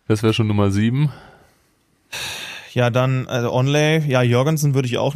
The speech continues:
Speaker 2: tatsächlich irgendwie so in die ersten sechs oder sowas, je nachdem, wie es läuft, aus taktischer Sicht vor allem auch, da hat er ja schon immer
Speaker 1: Del
Speaker 2: wieder
Speaker 1: Toro?
Speaker 2: Vorteile. Del Toro auf jeden Fall. Das ist schon krass, ne? Das sind jetzt dann schon mittlerweile einige, aber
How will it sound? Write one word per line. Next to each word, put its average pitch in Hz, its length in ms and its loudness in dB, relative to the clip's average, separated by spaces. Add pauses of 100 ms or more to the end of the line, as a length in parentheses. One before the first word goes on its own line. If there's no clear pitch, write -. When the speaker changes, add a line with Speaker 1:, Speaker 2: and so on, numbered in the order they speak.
Speaker 2:
tatsächlich 156 540 -2
irgendwie 151 600 0
so 143 300 0
in - 100 -4
die 139 120 -2
ersten 143 260 0
sechs 139 300 -2
oder 135 180 0
sowas, 139 540 -2 (200)
je 131 120 0
nachdem, 131 320 0
wie 131 40 2
es 123 120 -2
läuft, 127 320 0
aus 123 180 0
taktischer 147 460 -2
Sicht 160 240 -4
vor 139 140 -2
allem 147 200 -2
auch, 139 240 -2
da 123 100 -2
hat 120 80 0
er 123 60 2
ja 120 140 2
schon 139 180 -2
immer 147 140 -2
Speaker 1:
Del 110 120 4
Speaker 2:
wieder - 80 2
Speaker 1:
Toro? 110 280 4
Speaker 2:
Vorteile. 170 340 0 (320)
Del 113 120 0
Toro 135 360 2
auf 110 180 -2
jeden 123 280 0
Fall. 120 380 -2 (1800)
Das - 100 -6
ist - 60 -2
schon 226 140 0
krass, 107 320 -4
ne? 131 140 2
Das 190 140 2
sind 147 80 2
jetzt 139 140 -2
dann 139 120 2
schon 196 160 -2
mittlerweile 110 480 0
einige, 113 380 0
aber 120 240 0